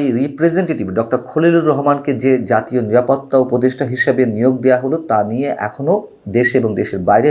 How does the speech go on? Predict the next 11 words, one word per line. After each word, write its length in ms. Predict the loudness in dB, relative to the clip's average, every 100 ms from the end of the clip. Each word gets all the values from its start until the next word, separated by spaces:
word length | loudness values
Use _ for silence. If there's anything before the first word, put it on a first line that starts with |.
| 0
বিভিন্ন 240 | -4 -4 -4
মহলে 340 | -4 -4 -4 -2
গণমাধ্যমে 600 | -4 -4 -6 -6 -4 -4 -6 -20 -12 -2
আলোচনা 380 | 0 0 -4 -6
সমালোচনা 480 | -2 0 0 -2
চলছে 380 | 0 0 0 0 -2 -4 -16 -6 0
এবং 220 | 4 4 0 -6 _ _ _ _ _ 0
অবশ্যই 680 | 2 4 2 -2 -2 0 -2 -2
এটি 240 | -2 -2 -4
নিয়ে 320 | -4 -4 -4 -6
খুবই 420 | -6 -4 0 -2